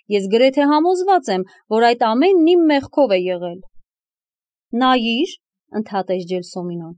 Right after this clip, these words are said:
"կարդա, այ այստեղ, էլի մի հերքում"։ Հիմա արդեն խոսքն անմիջականորեն վերաբերում էր Ջելսոմինոյին։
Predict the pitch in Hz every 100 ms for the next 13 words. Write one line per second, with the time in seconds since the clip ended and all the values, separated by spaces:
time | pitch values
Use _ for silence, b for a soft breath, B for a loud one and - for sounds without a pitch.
0 | _ _ 359 440 - 339 233 202 349 427
1 | 415 392 - 226 175 - _ _ _ 311
2 | 359 403 277 214 185 175 _ 185 170 175
3 | _ _ _ _ _ _ _ _ _ _
4 | _ 196 277 359 277 339 330 294 320 -
5 | 226 214 214 214 214 208 208 220 339 240
6 | 202 196 196 208 311 294 269 254 254 269
7 | 240 190 170 170 165